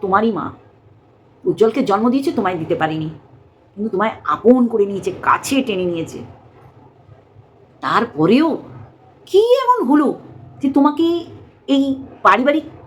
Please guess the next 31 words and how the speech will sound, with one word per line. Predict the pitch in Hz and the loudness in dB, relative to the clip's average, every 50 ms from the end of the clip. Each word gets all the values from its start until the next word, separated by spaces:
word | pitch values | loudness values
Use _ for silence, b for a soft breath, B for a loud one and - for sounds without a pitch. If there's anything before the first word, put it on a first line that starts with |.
| - - | -8 0
কেচ্ছা | 285 294 277 - - 320 311 | 0 0 0 0 0 0 0
বিক্রি | 311 294 - 311 311 | 0 0 2 0 0
করতে | 302 339 311 - - | 2 2 0 2 2
হচ্ছে? | 320 311 349 - - 392 440 440 - - - - - - - _ _ _ _ _ _ _ _ - _ _ _ _ _ _ _ _ _ _ _ - - | 2 2 2 -2 0 -2 -2 -2 -4 -16 -20 -20 -20 -20 -20 _ _ _ _ _ _ _ _ -20 _ _ _ _ _ _ _ _ _ _ _ -2 0
Sorry | 226 214 262 269 | 0 2 2 0
to | 285 262 | -2 -4
say, | - - - 208 202 180 - | -4 -2 0 0 0 0 0
কণিকা, | - 180 185 180 - 202 - - - - | -4 -4 -4 -2 -2 -4 -6 -6 -10 -6
ভালো | - 156 165 185 | -4 -2 -2 0
তো | 185 226 208 | 0 0 0
বাসি, | 196 180 185 - 240 240 233 233 - - - - - - _ - - _ _ _ _ - | 0 -2 -4 -2 -2 -2 -2 -2 -6 -14 -20 -20 -20 -20 _ -20 -20 _ _ _ _ -14
কিন্তু | - 185 196 | -8 -6 -4
ভালোবেসে | 170 156 151 156 175 185 185 - 226 | -4 -2 0 0 0 -2 -2 -2 -2
অন্ধ | 185 160 165 180 208 | -2 -2 0 -2 -2
থাকতে | 214 214 208 - 214 | -2 -4 -4 -4 -4
পারবো | 175 151 147 147 151 | -2 -2 -2 -2 -4
না, | 151 151 135 135 135 - _ _ _ _ _ - _ _ _ - | -4 -6 -8 -8 -12 -18 _ _ _ _ _ -20 _ _ _ -12
বিশ্বাস | - 180 - - 202 202 - | -10 -8 -6 -6 -6 -6 -6
করো, | - 196 247 - - - - _ _ _ _ _ - - - - _ _ _ _ _ _ _ _ - _ _ _ _ _ _ _ _ _ - - | -8 -8 -8 -8 -12 -18 -20 _ _ _ _ _ -20 -20 -20 -20 _ _ _ _ _ _ _ _ -20 _ _ _ _ _ _ _ _ _ 0 2
যদি | 247 254 277 277 | 2 2 2 0
না | 285 277 | 0 0
নাটক | 233 202 175 180 185 - | 0 -2 -2 -2 -2 -4
হয়ে | 170 143 - | -4 -6 -6
থাকে। | 147 - - - 87 - - - - - - - - - - - - _ _ _ _ _ _ _ _ _ _ _ _ _ _ _ - _ - | -6 -10 -10 -12 -14 -14 -16 -20 -20 -20 -20 -20 -20 -20 -20 -20 -20 _ _ _ _ _ _ _ _ _ _ _ _ _ _ _ -20 _ -6
নাটক | 160 156 175 175 175 | -4 -4 -4 -4 -2
হলে | - 254 285 | -2 0 0
আমার | 277 214 175 - | 0 -2 -2 -2
আর | - - - | -4 -4 -6
কিছু | - - - | -12 -12 -8
বলা | - - 73 73 | -6 -4 -4 -4
নেই। | - - - | -4 -6 -8